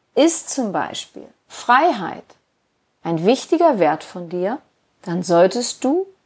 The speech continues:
auch darauf achten, dass du diese Freiheit so leben kannst, aber es natürlich auch anderen zuzugestehen, dass sie das auch so leben dürfen. Solltest du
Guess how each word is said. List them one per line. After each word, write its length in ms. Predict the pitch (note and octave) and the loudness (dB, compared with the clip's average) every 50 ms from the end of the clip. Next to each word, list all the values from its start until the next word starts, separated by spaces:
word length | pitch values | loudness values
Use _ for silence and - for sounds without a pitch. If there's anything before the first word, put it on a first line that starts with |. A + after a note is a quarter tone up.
| _ | _
auch 160 | - F3+ F3 - | -8 -8 -8 -4
darauf 400 | - G3+ F3+ F#3 F3+ F3 - - | -4 -4 -2 -2 -4 -6 -6 -2
achten, 560 | - F3 F#3 - - - - - A#3 C4 C#4+ _ _ _ _ - | -2 -2 -2 -2 -6 -10 -10 -10 -10 -10 -10 _ _ _ _ -10
dass 180 | F3+ E3 - | -10 -8 -6
du 80 | - F#3+ | -6 -4
diese 240 | E3+ F3+ D#3 F3+ E3+ | -4 -4 -4 -4 -6
Freiheit 480 | - - - F3+ E3+ E3+ F3 E3 D#3+ | -8 -6 -4 -2 0 0 0 -2 -4
so 120 | - - E3+ | -4 -4 -2
leben 320 | E3+ E3+ E3 E3 E3+ E3+ | 0 0 -2 -2 -6 -12
kannst, 600 | - - E3 D#3 E3 G3 B3+ - - - - _ _ _ | -10 -8 -8 -6 -6 -8 -10 -12 -14 -16 -16 _ _ _
aber 260 | - - G3+ A#3 G#3 | 0 2 4 4 4
es 120 | A#3+ A3+ - | 4 2 0
natürlich 460 | B3 A#3 - - A#3 A3+ A#3+ - - | -2 -2 -2 -2 -2 -2 -2 0 0
auch 220 | - F#3+ - - - _ | 0 0 0 -6 -4 _
anderen 520 | - A3 A#3 B3+ C4 C4+ B3 C4 B3+ A#3+ A#3 | 2 2 2 2 0 0 -2 -2 -6 -6 -8
zuzugestehen, 1000 | - - - B3 A#3+ - - A3 A3 G#3+ G#3 - - - A3 G#3 G#3 G#3 G#3 G3+ - - | -8 -8 -8 -8 -8 -12 -12 -10 -8 -8 -8 -8 -4 0 0 0 0 0 -2 -8 -10 -14
dass 160 | G3 - - | -12 -8 -6
sie 100 | A3+ G#3 | -6 -6
das 300 | G#3+ G3+ - - - G3 | -6 -8 -10 -10 -6 -2
auch 200 | G3 C4+ D#4+ - | -2 -2 -2 -4
so 160 | - - E3+ | -8 -10 -8
leben 320 | D#3 E3+ E3+ - - - | -8 -8 -10 -10 -12 -18
dürfen. 440 | - - - - _ _ _ _ _ _ _ | -18 -20 -20 -20 _ _ _ _ _ _ _
Solltest 760 | _ - - G3 F#3 A3 C4 C4+ - - F3+ - - - - | _ -6 0 4 6 6 4 4 2 -6 -10 -10 -10 -6 -4
du 260 | B3+ C4 B3 G3+ F#3 | -4 -4 -4 -8 -14